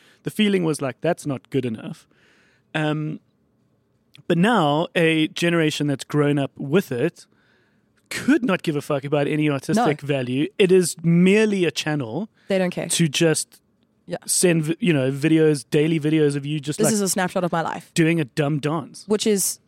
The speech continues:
Speaker 2: kind of low-key what social media should have been,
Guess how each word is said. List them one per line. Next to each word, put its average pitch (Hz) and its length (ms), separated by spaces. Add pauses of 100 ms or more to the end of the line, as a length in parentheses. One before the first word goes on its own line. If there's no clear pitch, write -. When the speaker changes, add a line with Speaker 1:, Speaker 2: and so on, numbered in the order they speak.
Speaker 2:
kind 339 240
of 196 260 (500)
low-key 214 360
what 180 180
social 180 260
media 165 240
should - 420
have 151 220
been, 156 420